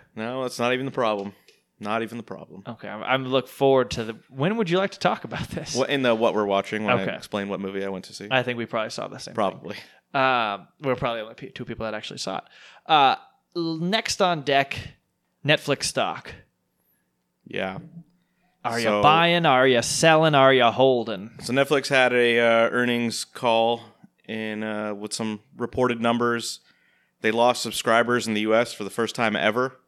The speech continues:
Speaker 2: Mm-hmm.
Speaker 1: Um, but they did gain subscribers overall. That's their really put, their push is to get into international markets.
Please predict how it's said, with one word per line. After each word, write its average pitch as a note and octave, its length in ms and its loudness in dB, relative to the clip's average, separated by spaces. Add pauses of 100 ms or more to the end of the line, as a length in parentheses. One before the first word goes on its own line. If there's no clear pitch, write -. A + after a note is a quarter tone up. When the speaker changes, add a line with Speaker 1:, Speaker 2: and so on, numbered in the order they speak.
(220)
Speaker 2:
Mm-hmm. B2 600 -6
Speaker 1:
Um, G2 340 -2
but A#2 120 0
they A2+ 80 0
did A#2 220 0
gain A#2 380 0
subscribers G#2+ 500 -2
overall. G#2 440 4
That's G#2 200 -2
their G#2+ 100 -2
really G#2 180 0
put, G#2+ 300 -6
their G#2 100 -4
push G#2+ 300 -4
is G#2 120 -10
to G2 280 -4
get G#2 120 -2
into G2+ 360 -2 (420)
international G#2 480 0
markets. - 680 -8